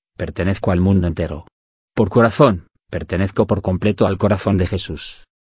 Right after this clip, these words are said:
Si nuestro sufrimiento, nuestra tarea no diferiría de la asistencia social.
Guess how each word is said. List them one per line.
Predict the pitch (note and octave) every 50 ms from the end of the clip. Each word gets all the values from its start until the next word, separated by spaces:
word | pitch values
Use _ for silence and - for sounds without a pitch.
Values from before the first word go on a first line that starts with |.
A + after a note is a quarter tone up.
| _ _ _ _ _ _
Si | - - - G2
nuestro | F#2 F#2 G2 F#2 - A2
sufrimiento, | - - A#2+ - - F2 D#2 D#2 D2 C#2+ C#2 - C#2 C2+ - _ _ _ _ -
nuestra | A2+ A2+ G#2+ - - G2 F#2+
tarea | - G2 F#2+ G2+ A2 A2+
no | G2+ G2 G2+
diferiría | F#2+ F2+ - G2 F2+ F#2+ G2 G2+ G#2+ G#2+ G2
de | E2+
la | D#2 D2+
asistencia | D2 - - G2 - - A2+ A#2+ - B2 F#2+
social. | - - E2 - - E2 D2+ C#2+ -